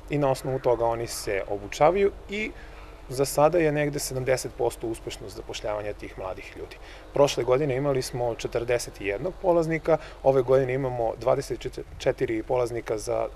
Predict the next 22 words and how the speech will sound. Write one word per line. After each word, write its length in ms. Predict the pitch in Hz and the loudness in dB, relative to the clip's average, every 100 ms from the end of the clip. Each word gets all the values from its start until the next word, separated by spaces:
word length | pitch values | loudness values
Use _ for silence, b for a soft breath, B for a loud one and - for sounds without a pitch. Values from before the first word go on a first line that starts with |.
| - | -8
zanimanje 500 | 123 117 117 113 110 | -6 -4 -4 -6 -6
C 160 | - | -4
N 120 | 120 | -4
C 140 | 113 117 | -2 -2
operater 500 | 113 113 110 - 107 | 0 0 0 0 -4
i 60 | |
zavarivač, 500 | 95 98 104 160 220 - B B B | -4 -6 0 0 0 -4 B B B
a 140 | 156 175 | 4 6
u 100 | 180 | 6
ponedeljak 500 | 151 170 190 170 - | 4 2 4 2 0
je 60 | |
krenula 360 | 147 151 156 139 | 0 0 4 4
obuka 400 | 131 147 139 131 | 4 2 0 0
za 120 | 117 | 0
službenika 560 | 113 139 131 123 113 107 | -2 -2 0 -2 -2 -6
fizičkog 500 | - 123 120 - 107 | -6 -6 -6 -6 -8
obezbeđenja 580 | 107 98 101 117 113 101 | -8 -10 -10 -8 -6 -4
bez 260 | 98 95 | -4 -4
oružja, 380 | 107 196 170 151 - | 0 2 2 0 -2
takođe 380 | 123 - 113 110 | -4 -2 -2 -2
dvanaest 380 | 104 101 92 - | -4 -4 -6 -8
polaznika. 480 | - - - - | -8 -8 -14 -14